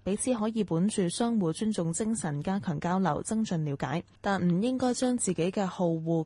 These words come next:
強加於人，唔能夠打住民主人權幌子，肆意干涉別國內政，甚至謀求地緣私利。王毅話：東亞太多國家有遭受列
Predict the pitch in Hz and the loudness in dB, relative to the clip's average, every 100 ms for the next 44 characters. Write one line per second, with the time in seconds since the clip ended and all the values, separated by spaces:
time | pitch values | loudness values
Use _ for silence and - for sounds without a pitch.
0 | - 147 151 180 185 185 175 165 156 - | -2 -4 -2 -2 -2 0 0 -2 -4 -2
1 | 196 196 196 196 226 214 190 247 240 196 | 4 4 4 2 0 2 0 0 2 2
2 | 160 151 156 190 220 147 147 151 151 151 | 2 0 2 2 0 -2 -2 0 0 0
3 | 156 214 165 160 208 - 190 185 226 233 | 0 0 0 0 0 0 0 2 0 -2
4 | - 185 165 - 175 170 160 147 180 170 | -2 -2 -2 -2 -2 2 0 2 2 2
5 | 165 - 202 196 214 202 156 139 - 165 | 0 0 0 2 2 2 2 -2 -2 0
6 | 147 170 160 147 139 - 202 175 131 - | 2 2 2 0 -2 0 2 2 0 -4
7 | _ - 190 190 202 208 202 208 208 285 | _ -4 0 2 2 0 0 0 0 0
8 | 196 185 185 214 - 170 - 202 208 160 | -2 -2 0 0 0 0 2 0 2 2
9 | 151 220 214 - 185 156 156 160 | 2 2 2 2 2 4 4 2